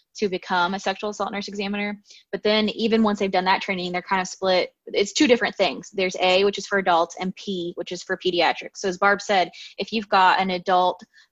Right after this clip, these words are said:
versus a child patient who's coming in for this exam, it is gonna be markedly different. We'll probably talk a little bit more in depth today about the way the adult exams work, but we will discuss pediatrics, and then we will have another episode another day that will go further into pediatric exams.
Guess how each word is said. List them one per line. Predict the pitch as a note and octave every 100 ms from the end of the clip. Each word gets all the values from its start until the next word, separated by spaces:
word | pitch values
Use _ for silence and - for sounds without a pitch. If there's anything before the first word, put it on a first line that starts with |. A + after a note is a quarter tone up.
| -
versus | G3 G3 F#3+ -
a | F#3+
child | - G3 G#3
patient | F#3 F3+ G3
who's | F#3+
coming | - F#3+ F#3
in | F#3
for | F#3
this | F3+
exam, | F3 F3+ F3
it | G3+
is | A3+ A3+
gonna | G#3+
be | F#3+ F3+
markedly | F#3 F3 F3+ E3 E3
different. | - - - - _ - -
We'll | G3+
probably | G3 G#3+ A3+ A#3
talk | A3+ G3 F#3+
a |
little | F3+ E3+ F#3+ G3
bit | G3 F#3+
more | F#3+ F#3 F#3+
in | F#3 F3+
depth | F#3 F3+ _
today | - F3+ F3 F3 F#3+
about | F#3 E3+ E3+
the |
way | F3 E3+
the | E3+
adult | E3 F3+ E3 F#3+ -
exams | G3+ G3+ G#3 G#3+ -
work, | G#3+ G#3
but | -
we | F#3+ F#3+ F3+
will | F#3 F#3 G#3+ A3+
discuss | A3 - G#3+ -
pediatrics, | G#3+ G#3+ G#3 G#3 A3 - - - - _ F#3+
and | F#3+
then | F#3+
we | G3
will | G3
have | G3 F3+
another | F3+ F#3 F3 F#3+
episode | - F#3 F#3 F3
another | E3+ E3+ E3
day | E3 D#3+
that | E3
will | F3
go | D#3+
further | - F3 E3+ F3
into | - D#3+ E3+ D#3 D#3+
pediatric | - E3 D3+ - F3
exams. | - - - A3